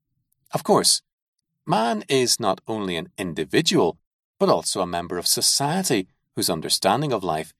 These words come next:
is shaped by interaction with the community of which he is a part, especially as he imbibes the presuppositions and preconceptions of the community into which he is born,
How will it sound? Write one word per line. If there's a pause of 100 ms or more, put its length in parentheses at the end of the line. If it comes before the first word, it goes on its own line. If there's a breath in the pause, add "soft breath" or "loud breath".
(200)
is
shaped
by
interaction
with
the
community
of
which
he
is
a
part, (600)
especially
as
he
imbibes
the (360)
presuppositions
and
preconceptions (100)
of
the
community
into
which
he
is
born,